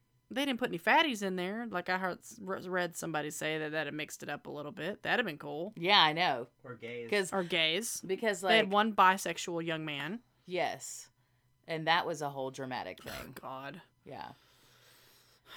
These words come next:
Speaker 2: I don't know if we have time to get into it.
Speaker 1: Yeah, I don't either.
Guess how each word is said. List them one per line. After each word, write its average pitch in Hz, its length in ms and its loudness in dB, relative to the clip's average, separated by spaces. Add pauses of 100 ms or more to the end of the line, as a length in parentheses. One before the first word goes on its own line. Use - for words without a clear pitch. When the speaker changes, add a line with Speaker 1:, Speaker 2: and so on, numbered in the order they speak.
(500)
Speaker 2:
I 147 100 -2
don't 143 100 -4
know 123 80 -6
if 120 120 -12
we 120 60 -10
have 107 120 -12
time 104 200 -16
to 110 60 -14
get 104 120 -16
into 208 120 -6
it. 208 40 2
Speaker 1:
Yeah, 185 480 4
I 180 80 -2
don't 165 180 0
either. 151 300 -6